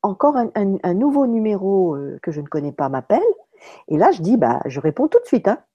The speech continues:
Clink, je réponds. Et là, je tombe sur la messagerie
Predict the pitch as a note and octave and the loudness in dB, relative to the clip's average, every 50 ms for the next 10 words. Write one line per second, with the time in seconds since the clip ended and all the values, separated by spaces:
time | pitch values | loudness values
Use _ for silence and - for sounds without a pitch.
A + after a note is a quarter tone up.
0 | _ - A#4+ C5+ C#5 C#5 C#5 - _ _ _ _ _ _ - D#3+ F#3+ D#4 E4+ D#4 | _ 2 4 4 4 4 2 -4 _ _ _ _ _ _ -6 0 2 2 2 2
1 | D4+ - - A#3 F4+ C5+ - _ _ _ _ _ _ _ _ - G#3 G#3 C#4 E4+ | 2 0 0 -2 -2 -4 -4 _ _ _ _ _ _ _ _ -4 -4 -2 -4 -4
2 | - A3+ G3+ - D#4 F4+ F4 - C#4 A3+ G#3 G3 G3+ G3 - - D#3+ D3 - E3+ | -4 -6 -4 -4 -4 -4 -4 -4 -6 -6 -4 -6 -8 -8 -10 -12 -14 -10 -6 -6
3 | A3+ F4 - | -6 -6 -6